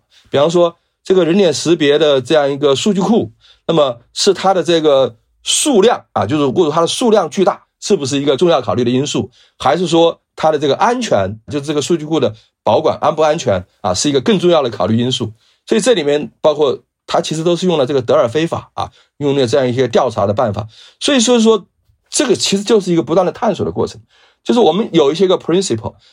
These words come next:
但是这个 principle 它只能作为我们，我们有一些原则，这些原则本身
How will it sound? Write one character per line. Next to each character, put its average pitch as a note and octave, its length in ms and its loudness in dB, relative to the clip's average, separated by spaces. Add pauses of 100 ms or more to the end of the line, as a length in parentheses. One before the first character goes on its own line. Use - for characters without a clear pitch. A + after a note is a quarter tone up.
(120)
但 C4+ 140 4
是 B3+ 60 -4
这 C4 60 -2
个 A#3 80 0
principle F3+ 680 0
它 F#3 120 0
只 A2 240 -4
能 A2+ 220 -2
作 D3 280 2
为 A2+ 260 0 (220)
我 G#2 120 0
们， G#2+ 120 -2
我 B2 100 4
们 D#3+ 100 -4
有 D#3 80 2
一 D3 60 0
些 D#3 80 2
原 A2+ 240 2
则， F#2 180 -2
这 A3+ 140 2
些 G#3 100 4
原 C3+ 320 0
则 A#2 300 0 (260)
本 A#2 180 2
身 A#3 420 0